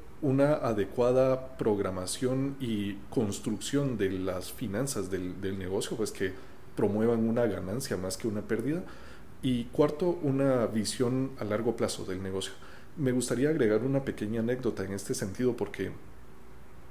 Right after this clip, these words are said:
una persona que es, pues, de mucha confianza para mí, ya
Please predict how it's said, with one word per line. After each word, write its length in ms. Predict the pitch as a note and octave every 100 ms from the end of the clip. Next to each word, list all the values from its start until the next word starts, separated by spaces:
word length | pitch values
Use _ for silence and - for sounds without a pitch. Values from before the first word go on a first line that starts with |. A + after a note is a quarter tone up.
| - - -
una 220 | B2+ C3
persona 460 | A#2 - A2+ A#2+ B2+
que 200 | - F2
es, 160 | F#2+
pues, 300 | - G#2 -
de 80 | G2
mucha 320 | G2 G#2+ C3+
confianza 640 | - F#2 F2+ A2+ B2 G#2+ F2+
para 180 | G2 F2+
mí, 320 | G#2 B2 G#2+
ya 120 | G2+